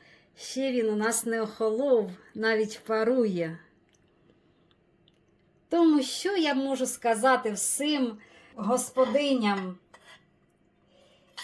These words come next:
які вже мають невісток та дорослих дітей, не соромтеся, брати від молоді щось нове, щось гарне. Хоча, як я сказала, рецепту і багато років,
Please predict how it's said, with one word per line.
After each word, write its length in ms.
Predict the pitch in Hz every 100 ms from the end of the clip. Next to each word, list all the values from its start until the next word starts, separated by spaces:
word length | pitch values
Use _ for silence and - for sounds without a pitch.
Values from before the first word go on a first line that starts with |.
| -
які 400 | 202 233 - 269
вже 400 | 233 214 233 208 - - - _ _ _ _ _
мають 600 | 208 214 262 254 233 226
невісток 680 | 220 214 214 - - 262 240
та 140 | 226 220
дорослих 580 | 220 233 - 226 214
дітей, 680 | 190 208 - 247 262 262 226 _ _ _ _
не 180 | 226 294
соромтеся, 1080 | - 320 330 339 294 262 214 208 - 170 165 226
брати 360 | 302 359 320
від 240 | 254 233 247
молоді 560 | 294 330 302 240 262
щось 500 | - - 262 254 -
нове, 520 | 240 226 214 233 208 190 -
щось 300 | - 220 180
гарне. 720 | 170 233 294 269 220 190 175 - _ _ _ - _ _ _ _ _ _
Хоча, 320 | 254 247 294
як 100 | 277
я 100 | 269
сказала, 480 | 269 254 254 262 247
рецепту 480 | 247 269 269 - 233
і 80 |
багато 500 | 214 240 269 311 269
років, 480 | 247 247 - 339 339